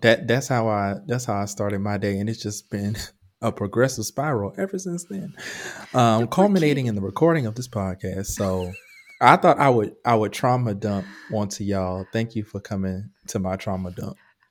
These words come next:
Speaker 2: I was about to say, yeah, they're probably sitting there like, "Yeah, you could have just kept this in the pre-show. You didn't need to bring this.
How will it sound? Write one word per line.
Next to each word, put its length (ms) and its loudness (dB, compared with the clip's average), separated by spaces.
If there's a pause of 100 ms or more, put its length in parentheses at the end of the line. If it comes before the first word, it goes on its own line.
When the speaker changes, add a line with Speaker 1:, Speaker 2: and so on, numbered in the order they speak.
Speaker 2:
I 100 2
was 100 -2
about 180 0
to 40 -14
say, 260 0
yeah, 380 0
they're 180 -2
probably 280 0
sitting 240 -4
there 120 -4
like, 240 -8
"Yeah, 120 -4
you 220 0
could 240 -8
have 140 -8
just 220 -10
kept 240 -6
this 180 -10
in 140 -6
the 80 -8
pre-show. 460 -12 (200)
You 240 -2
didn't 380 -4
need 240 -4
to 100 -4
bring 280 -6
this. 420 -14